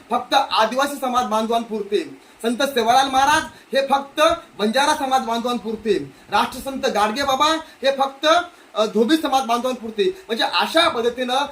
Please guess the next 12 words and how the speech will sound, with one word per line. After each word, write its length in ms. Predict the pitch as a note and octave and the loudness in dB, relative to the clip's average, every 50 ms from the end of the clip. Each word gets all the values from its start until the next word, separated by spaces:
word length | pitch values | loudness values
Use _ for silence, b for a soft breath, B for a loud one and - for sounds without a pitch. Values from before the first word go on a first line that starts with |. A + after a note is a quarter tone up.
| B B B | B B B
आपण 240 | G#3+ A3 C4 C4 B3+ | -4 -2 -2 0 0
या 140 | B3+ A#3+ | 0 0
महामानवांना, 840 | A#3 G#3 G#3+ A3 B3 C4 B3+ A#3+ A#3+ B3 A#3+ A#3 A#3 A#3 A#3 A#3 A3+ | 0 0 0 2 2 2 0 0 -4 -2 -2 -2 -2 0 0 0 0
महानायिकांना 880 | G3+ G3+ G#3 A3 B3 B3 A#3 A#3+ A#3+ A#3+ A#3+ A#3+ A#3 A#3+ B3 C#4 D4 C#4+ B B B | 0 0 0 0 0 0 0 -2 -2 -2 -2 -2 0 2 2 2 2 0 B B B
आणि 180 | - G3 A#3+ B3+ | -4 -2 -2 -2
सर्व 300 | - - A#3 A#3 C4 C4 | -2 0 0 0 0 0
संतांना 600 | B3+ - G#3 A3 A3+ A3 C4 C#4+ C#4 C4+ A3 F#3+ F#3 B B B B E3+ | 0 0 -2 -2 0 0 0 0 2 2 0 0 -2 B B B B -2
जाती 240 | - G#3 A3 A3 D4+ | -2 -2 0 0 -2
धर्मामध्ये 500 | A#3 A#3 A#3 A3+ A#3+ A#3+ A#3+ B3 A#3 A#3+ | 0 0 0 2 2 0 0 2 2 2
बंदिस्त 380 | G3 G3+ G#3 G#3+ B3+ C4 C4+ A#3+ | 4 4 2 2 0 0 -4 -4
केलेलं 280 | G#3 G3+ G3+ F#3+ F#3 | -2 -2 0 0 0
आहे. 280 | E3+ E3 D#3 C#3 B2 | -2 -2 -4 -6 -8